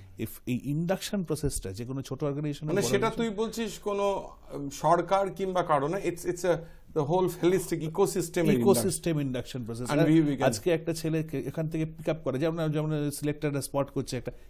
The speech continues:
Speaker 1: কে ক্রিকেট খেলতে যাবে
Speaker 2: হ্যাঁ।
Speaker 1: তাকে, এই স্পটিং এবং সেই স্পটিং এর পরে
Speaker 2: গ্রুমিং
Speaker 1: ইন্ডাকশন,
Speaker 2: করাটা।
Speaker 1: গ্রুমিং করাটা, এই পার্টটাতে একটু বেশি, মানে যারা একই, কারণ, কারণ একটা টাইমের পরে আর লোকের নতুন করে অ্যাচিভ করা থাকে না, they
Speaker 2: হ্যাঁ।
Speaker 1: can maintain and they can pick up the other people। এই জায়গাটা কিন্তু basically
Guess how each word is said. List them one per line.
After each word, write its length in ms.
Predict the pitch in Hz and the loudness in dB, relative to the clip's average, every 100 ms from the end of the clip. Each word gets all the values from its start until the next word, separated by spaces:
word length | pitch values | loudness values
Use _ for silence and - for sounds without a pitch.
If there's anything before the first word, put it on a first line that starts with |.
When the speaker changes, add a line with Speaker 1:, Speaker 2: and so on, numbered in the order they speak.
| - | -8
Speaker 1:
কে 100 | 135 | -6
ক্রিকেট 320 | - 123 113 | -4 -6 -2
খেলতে 240 | 120 113 | -2 -2
যাবে 200 | 117 110 | -2 -2
Speaker 2:
হ্যাঁ। 120 | 98 101 | -2 -4
Speaker 1:
তাকে, 160 | 117 - - - | -6 -8 -14 2
এই 120 | 156 | 4
স্পটিং 600 | 151 - - 139 104 92 | 4 2 4 2 2 -4
এবং 180 | 113 123 | -6 -6
সেই 160 | - 131 | -4 -4
স্পটিং 480 | - 107 123 147 | -4 -2 -2 -2
এর 80 | 147 | -2
পরে 220 | 139 143 | -2 -4
Speaker 2:
গ্রুমিং 280 | 113 120 165 | -4 4 8
Speaker 1:
ইন্ডাকশন, 260 | 180 156 113 | 10 10 8
Speaker 2:
করাটা। 320 | 110 101 98 92 - | 2 2 -8 -10 0
Speaker 1:
গ্রুমিং 280 | 135 156 117 | 2 2 0
করাটা, 260 | 98 92 - - | -4 -6 -10 -2
এই 200 | 208 196 - | 0 -2 -2
পার্টটাতে 560 | 147 143 - 143 143 147 - - - | -4 -4 -6 -4 -2 -4 -8 -18 -8
একটু 320 | 120 - 143 | -10 -6 -4
বেশি, 340 | 120 127 - 95 | -2 -2 -4 -6
মানে 180 | 110 113 | -4 -4
যারা 220 | 123 123 | -2 -2
একই, 280 | 123 120 113 | -2 -6 -4
কারণ, 160 | 113 | -4
কারণ 140 | 143 - - - - | -4 -4 -10 -16 -10
একটা 260 | 117 - | -6 -4
টাইমের 280 | 165 175 175 | -2 -2 -2
পরে 200 | 165 180 | 0 2
আর 60 | 170 | 2
লোকের 260 | 160 160 | 0 0
নতুন 260 | 151 156 165 | -2 -2 -2
করে 160 | 160 147 | 0 0
অ্যাচিভ 220 | 139 165 | 0 0
করা 140 | 160 143 | 0 -2
থাকে 240 | 120 101 | -4 -4
না, 60 | 104 | -4
they 180 | 135 | -2
Speaker 2:
হ্যাঁ। 120 | 151 135 | -2 -2
Speaker 1:
can 160 | 110 | 0
maintain 280 | 151 156 120 | 0 0 0
and 140 | 123 | -2
they 140 | 120 135 | -2 -4
can 60 | |
pick 200 | 123 143 | -4 -2
up 100 | 147 | -2
the 120 | 143 127 | -2 -2
other 200 | 131 - | -2 -6
people। 200 | - - - - - - | -12 -14 -16 -16 -18 0
এই 400 | 160 202 208 190 | 2 4 4 2
জায়গাটা 440 | 151 113 95 - 92 | 2 0 -2 -6 -10
কিন্তু 300 | 101 101 143 | -10 -8 -6
basically 440 | 110 104 95 120 | -6 -8 -10 -10